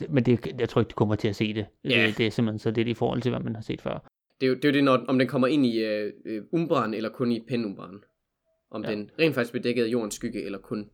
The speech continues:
Speaker 2: delvist. Så, men altså, det bliver stadig sjovt at se.
Speaker 1: Det gør det. Og ellers,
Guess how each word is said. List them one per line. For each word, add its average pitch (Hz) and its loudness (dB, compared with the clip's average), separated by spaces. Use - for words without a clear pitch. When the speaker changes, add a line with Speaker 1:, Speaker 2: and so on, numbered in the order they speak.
Speaker 2:
delvist. 107 -6
Så, - -12
men 110 -6
altså, - -10
det 113 -6
bliver - -10
stadig 196 2
sjovt 139 2
at 110 -4
se. 92 -10
Speaker 1:
Det 147 4
gør - -2
det. - -14
Og 135 8
ellers, 156 4